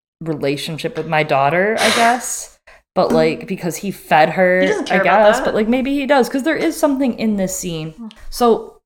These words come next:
Speaker 1: he
Speaker 2: Mm.
Speaker 1: calls her reluctant to murder, or he calls her reluctance to murder Rhaenyra squeamishness. And she's like,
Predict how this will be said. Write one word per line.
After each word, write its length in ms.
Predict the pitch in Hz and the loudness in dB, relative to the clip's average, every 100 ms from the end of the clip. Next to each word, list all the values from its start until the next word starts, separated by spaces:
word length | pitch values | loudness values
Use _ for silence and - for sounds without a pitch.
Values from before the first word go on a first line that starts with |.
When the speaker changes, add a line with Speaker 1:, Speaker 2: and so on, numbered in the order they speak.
| _ | _
Speaker 1:
he 240 | 247 294 - | 0 2 2
Speaker 2:
Mm. 40 | |
Speaker 1:
calls 300 | 226 233 - | 2 2 2
her 140 | 202 | -4
reluctant 560 | 180 160 139 - 165 - | -4 -2 -4 -4 -10 -10
to 80 | 151 | -10
murder, 540 | 151 151 147 139 - - | -8 -6 -6 -6 -10 -6
or 220 | 151 - | -4 -4
he 160 | 240 | -8
calls 420 | 233 - 214 208 - | -8 0 2 2 -2
her 260 | - 208 | -2 0
reluctance 840 | 190 185 156 143 143 - 202 214 - | 0 -2 -2 -4 -6 -8 -8 -6 -8
to 100 | - | -8
murder 320 | 160 156 147 | -6 -4 -4
Rhaenyra 400 | 143 139 135 139 | -4 -4 -4 -4
squeamishness. 1040 | 139 - 135 135 127 - - 101 135 - - - - - | -6 -10 -10 -8 -6 -8 -10 -10 -10 -12 -16 -20 -20 -8
And 100 | 185 | -4
she's 240 | 214 202 | -2 -2
like, 340 | 196 190 190 | -2 -4 -6